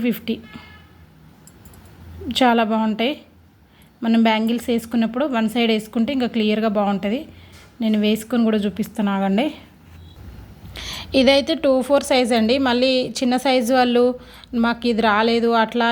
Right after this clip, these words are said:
ఇట్లా మళ్ళీ రిటర్న్ తీసుకోండి" అంటేనైతే మాకు మళ్ళీ రిటర్న్ ఆప్షన్ అయితే ఉండదు. ఇగో ఇలా ఇప్పుడిప్పుడే కదండి మన ఛానల్, మళ్ళీ రిటర్న్ ఆప్షన్ అంటే మీరు కరెక్ట్గా మీరు మెన్షన్ చేయండి. కరెక్ట్గా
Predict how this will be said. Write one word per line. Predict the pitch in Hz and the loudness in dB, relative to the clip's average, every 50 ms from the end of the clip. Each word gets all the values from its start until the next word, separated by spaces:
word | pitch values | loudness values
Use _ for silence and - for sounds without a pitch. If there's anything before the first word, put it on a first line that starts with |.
| 233 226 | 0 0
ఇట్లా | 220 226 240 233 226 226 | -2 -2 -2 0 0 0
మళ్ళీ | 220 220 220 220 220 | 0 0 0 0 0
రిటర్న్ | 220 220 240 240 240 233 | -2 -2 0 0 2 2
తీసుకోండి" | 226 233 226 226 226 240 226 214 214 214 214 208 | 2 0 -2 -4 -4 -2 0 2 2 2 2 2
అంటేనైతే | 208 214 208 233 233 233 220 - 247 247 | 2 0 0 0 -2 -2 -2 0 0 0
మాకు | 220 214 220 - 220 208 | 0 0 0 -2 0 0
మళ్ళీ | 208 208 214 208 220 | 2 0 0 0 -2
రిటర్న్ | 208 - 220 220 226 | -2 0 0 2 0
ఆప్షన్ | 226 226 - 240 226 226 | 0 0 0 0 0 2
అయితే | 226 226 233 214 | 2 0 0 2
ఉండదు. | 208 208 208 214 214 214 233 302 - - - - - - - - - - - - - _ - - - - - - - 226 208 | 2 2 2 2 0 0 -2 -4 -6 -12 -20 -20 -20 -20 -20 -20 -20 -20 -20 -20 -20 _ -20 -20 -20 -20 -20 -8 -4 -2 0
ఇగో | 196 196 196 196 | 2 2 2 2
ఇలా | 190 196 190 - - - - - - - - - - - - - - - - - - - - - - - - - - - - - - - - - - - - - - - - - - - - - - - - - - - - 240 226 | 0 -2 -4 -10 -16 -20 -20 -20 -18 -20 -20 -20 -20 -20 -20 -20 -20 -20 -20 -20 -20 -20 -20 -20 -20 -20 -20 -20 -20 -20 -20 -20 -20 -20 -20 -20 -20 -20 -20 -20 -20 -20 -20 -20 -20 -20 -20 -20 -20 -20 -20 -20 -16 -4 0 0 0
ఇప్పుడిప్పుడే | 226 - 254 262 233 - 254 240 226 | 2 2 2 2 2 2 2 2 4
కదండి | 226 226 226 226 220 226 220 220 | 2 2 2 2 2 0 0 0
మన | 226 226 220 - | 0 -2 -2 -2
ఛానల్, | 254 226 220 220 220 214 214 214 226 220 - - - 240 226 220 | -2 0 0 0 0 0 0 -2 -4 -4 -8 -12 -8 -4 -2 0
మళ్ళీ | 220 220 226 226 220 226 | 0 2 0 2 2 0
రిటర్న్ | 226 233 240 240 240 | 0 0 0 0 0
ఆప్షన్ | 240 240 - 254 240 233 | -2 -2 -2 0 2 2
అంటే | 226 220 247 247 254 | 2 0 0 0 2
మీరు | 240 226 220 - 233 | 0 0 0 0 -2
కరెక్ట్గా | 220 220 220 - - 247 247 240 240 240 - - - - - - - - - - - 233 233 | -2 -2 -4 -4 -2 0 0 0 0 -2 -8 -16 -20 -20 -20 -20 -20 -20 -20 -8 -2 0 2
మీరు | 240 233 254 269 262 247 240 226 233 | 2 4 4 4 4 4 2 2 2
మెన్షన్ | 240 247 262 269 - 302 262 233 | 2 0 0 0 0 0 0 2
చేయండి. | 226 214 208 208 196 196 202 - - - _ _ - | 2 2 0 0 -2 -2 -6 -8 -12 -18 _ _ -8
కరెక్ట్గా | 240 233 233 - 294 277 | -8 -6 -2 -2 0 0